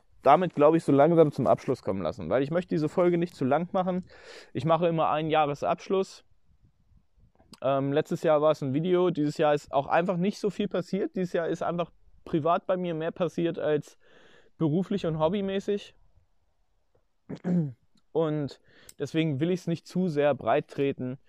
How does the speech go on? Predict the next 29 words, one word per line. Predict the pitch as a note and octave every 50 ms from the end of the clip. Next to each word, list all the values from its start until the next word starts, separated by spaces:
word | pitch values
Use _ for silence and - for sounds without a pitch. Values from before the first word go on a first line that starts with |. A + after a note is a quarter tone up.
| _ - - - - - - -
Möchte | - C3+ E3+ F#3 - F#3
einfach, | E3+ E3 D3+ D#3+ D3
dass | - D3+ D#3
ihr | E3+ D#3
euch | D3+ C#3
das | - D3 -
Ganze | - D3+ D#3 D3 - -
anhört, | - D3+ D3 C#3+ C#3+ C3+ B2+
weil | C3+ C3
mir | C3 C3
das | A#2+ C3 B2 -
halt | C3 B2+ B2+
einfach, | B2 B2+ A#2+ B2+ A#2 -
das | _ - B2+ - C#3
ist | B2 - - - -
an | - F#2+ A#2 G#2+
der | B2 C3 B2+
Stelle | - - C3 B2 B2 G#2+
einfach | A#2+ B2+ B2+ A2+
was | A#2+ A2+ -
Emotionales. | - B2+ A#2+ - - A#2 G#2+ G#2+ A#2+ C3 C3 - -
Deswegen | - A2 - - A2+ A2 G#2+
habe | A2 A#2 A2+
ich | A#2
mich | A#2+ G#2+ -
jetzt | A#2 A2+ - B2+
mal | A#2+
ein | A2+ A2+
bisschen | A#2+ - - G2+ F#2